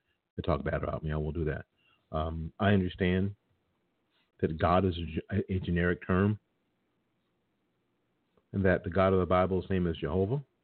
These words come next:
and they never said that because the name was so holy they wouldn't even, people wouldn't even speak it. Okay, I, please, I already understand that. Thank you, thank, thank you ever so much for my theology lesson today.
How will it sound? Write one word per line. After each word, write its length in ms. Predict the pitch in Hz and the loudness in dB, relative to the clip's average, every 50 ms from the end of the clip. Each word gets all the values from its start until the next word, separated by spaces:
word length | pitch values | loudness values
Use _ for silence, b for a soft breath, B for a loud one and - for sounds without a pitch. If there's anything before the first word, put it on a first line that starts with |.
| _ _ _ _ _ - | _ _ _ _ _ -6
and 280 | 95 92 90 87 85 - b b b b b b - | -4 -4 -2 -4 -4 -8 b b b b b b -4
they 80 | 92 | -2
never 220 | 95 98 92 85 82 | 0 0 0 -2 -2
said 220 | - - 170 156 | -2 -2 -2 0
that 180 | 117 92 85 80 | 0 0 0 -2
because 340 | 92 90 - 90 87 85 87 | -4 -4 -2 -2 -2 -2 -2
the 60 | 90 | -2
name 220 | 87 92 90 85 | -2 -2 -2 -2
was 140 | 80 80 78 | -2 -4 -4
so 160 | - 90 82 80 | -2 -2 -2 -2
holy 280 | - 95 90 85 82 | -2 -2 -2 -2 -2
they 180 | 80 85 85 82 | -2 -4 -6 -6
wouldn't 160 | 78 76 73 | -6 -8 -10
even, 120 | 69 - - - - | -10 -12 -14 -8 -4
people 180 | 101 98 92 90 | -4 -2 0 0
wouldn't 180 | 82 71 71 | 0 0 -2
even 80 | 65 - | -4 -4
speak 240 | - - 92 - - | -2 0 0 0 -2
it. 120 | - - - _ _ _ _ _ _ _ _ _ _ _ _ _ _ _ _ _ _ _ _ _ _ - 76 | -6 -12 -14 _ _ _ _ _ _ _ _ _ _ _ _ _ _ _ _ _ _ _ _ _ _ -18 -12
Okay, 260 | - - 76 78 71 - | -8 -6 -6 -4 -6 -6
I, 180 | - 80 80 78 - _ _ - - - | -6 -4 -4 -6 -6 _ _ -20 -6 -2
please, 280 | 92 85 76 - 78 - - | 0 0 0 -2 -4 -6 -4
I 40 | 73 | 0
already 200 | 78 78 80 87 | 2 2 4 2
understand 340 | 85 85 - - 92 80 | 2 0 -2 -2 -2 -2
that. 120 | 69 - - | -2 -4 -6
Thank 140 | 76 73 76 | -8 -8 -8
you, 60 | 78 - - _ _ | -8 -12 -14 _ _
thank, 180 | - 82 85 - - B B B B B B - | -2 -2 -2 -2 -8 B B B B B B 0
thank 160 | 92 87 - | 0 0 0
you 60 | 82 - | -2 -2
ever 220 | 92 95 98 101 | 0 2 2 2
so 180 | 101 - 104 90 | 0 0 0 0
much 240 | 82 78 82 80 - - - b b b b b _ - | 0 0 -2 -4 -6 -12 -20 b b b b b _ -4
for 100 | 92 87 | -2 0
my 140 | 85 78 | 0 -2
theology 420 | - - 90 90 92 95 82 73 73 | 0 2 2 4 4 4 2 0 -2
lesson 280 | 69 69 - - 71 71 | -6 -8 -10 -12 -12 -12
today. 160 | 71 71 | -12 -12